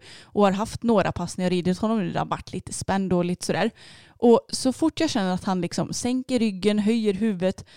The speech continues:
så bara jag ber om honom om att gå framåt så att han får liksom rida ur spänningen, att han inte tänker på att så här, åh, det kanske kommer en fågel bakom gödselhögen nu, att så här, okej, matte vill att jag ska gå framåt.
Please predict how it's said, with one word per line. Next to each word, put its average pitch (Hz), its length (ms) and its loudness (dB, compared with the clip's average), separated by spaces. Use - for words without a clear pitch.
så 247 200 2
bara 220 260 4
jag 180 240 4
ber 190 420 2
om 180 260 0
honom 208 300 0
om 180 120 -2
att - 160 -6
gå 170 140 2
framåt 226 500 0
så 214 60 -2
att 202 60 0
han 170 140 -2
får 175 160 2
liksom 170 440 -2
rida 240 380 0
ur 247 280 2
spänningen, 220 520 0
att 208 120 -2
han 220 120 0
inte 220 200 0
tänker 226 420 2
på 190 100 2
att 185 80 2
så 196 80 -2
här, - 100 -2
åh, 233 140 4
det 220 80 0
kanske 233 240 -4
kommer 208 180 4
en 202 40 0
fågel 262 400 2
bakom 226 260 -2
gödselhögen 175 380 0
nu, 165 80 -2
att 180 80 -4
så 190 120 -4
här, - 120 -2
okej, 226 280 2
matte 190 240 -4
vill 170 120 -4
att - 80 -6
jag 175 80 -4
ska 190 120 -8
gå 175 100 -2
framåt. - 420 -4